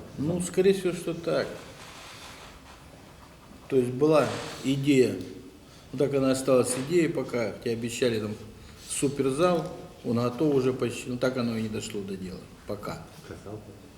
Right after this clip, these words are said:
Speaker 1: Пока не дошло, обещали. Там, и мы, на, на, нам предложили помещение, которое надо достроить чуть-чуть. Ну, всё упер-, упирается в деньги.
Speaker 2: А где это помещение или это секрет?
Speaker 3: Зачем?
Speaker 1: Ну, на, на, это на
Speaker 3: На
Speaker 1: Курское
Speaker 3: Курской.
Speaker 1: помещение.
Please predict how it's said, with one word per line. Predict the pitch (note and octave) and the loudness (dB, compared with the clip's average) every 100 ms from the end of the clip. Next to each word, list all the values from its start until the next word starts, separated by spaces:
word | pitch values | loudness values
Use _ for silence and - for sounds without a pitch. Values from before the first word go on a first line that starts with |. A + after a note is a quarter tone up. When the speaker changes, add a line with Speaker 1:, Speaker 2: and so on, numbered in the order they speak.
| - - - - - - | -20 -20 -20 -20 -20 -12
Speaker 1:
Пока | G#2+ B2+ | -6 0
не | B2 | 0
дошло, | G#2+ G#2+ A2+ | 0 -6 -4
обещали. | A#2+ B2+ B2 A2 F#2+ | -4 -4 -4 -4 -4
Там, | G2 A#2 | -4 -6
и | |
мы, | B2 B2 | -2 0
на, | A#2+ | 2
на, | B2+ D3 | 2 0
нам | D3 C#3+ C3 D#3 B2+ | 0 -2 -2 0 0
предложили | C3+ C3 B2+ B2 A#2 | -2 0 2 2 0
помещение, | A2+ C3 C#3 A3 G3 D#3+ | -2 -4 -2 -2 -2 0
которое | C#3+ C#3+ C#3 | 0 2 2
надо | C3+ B2+ | 0 0
достроить | B2+ B2+ - C3+ A2+ - | -2 -2 0 0 0 -4
чуть-чуть. | A#2 - A#2 - - - - - - - G3+ | -10 -8 -8 -8 -14 -20 -20 -20 -20 -10 -6
Ну, | |
всё | G3 F3 D3+ | -2 2 2
упер-, | - C#3+ C#3 B2+ - - | 2 2 2 0 -8 -12
упирается | C#3 C3+ B2+ G#2 A#2+ | -6 0 2 2 -4
в | A2+ | -4
деньги. | C#3 B2+ G#2 F2+ - - - - - - - - - - - - F#2 | -4 -4 -6 -10 -16 -20 -20 -20 -20 -20 -20 -20 -20 -20 -20 -18 -14
Speaker 2:
А | F2+ | -10
где | F#2 A#2 | -6 -6
это | A#2 | -6
помещение | - F#2+ F#2 - F#2 F2+ F2 | -8 -8 -8 -10 -12 -12 -12
или | F2+ | -14
это | F2+ G2 - - - - - - - - | -14 -14 -16 -20 -20 -20 -20 -20 -20 -20
секрет? | A2+ E2+ E2 - - - | -18 -16 -18 -18 -20 -12
Speaker 3:
Зачем? | - - E2 E2+ | -12 -8 -8 -4
Speaker 1:
Ну, | F4+ E4 D4 G3+ | 2 6 8 6
на, | D#3 D#3 | 4 4
на, | D#3+ | 4
это | D#3+ E3+ D#3 D3+ | 2 2 2 0
на | D#3 | -2
Speaker 3:
На | A#2 | -2
Speaker 1:
Курское | B2+ - A2+ | -4 -4 -6
Speaker 3:
Курской. | A#2 | -6
Speaker 1:
помещение. | G#2+ - - G#2 | -6 -8 -12 -14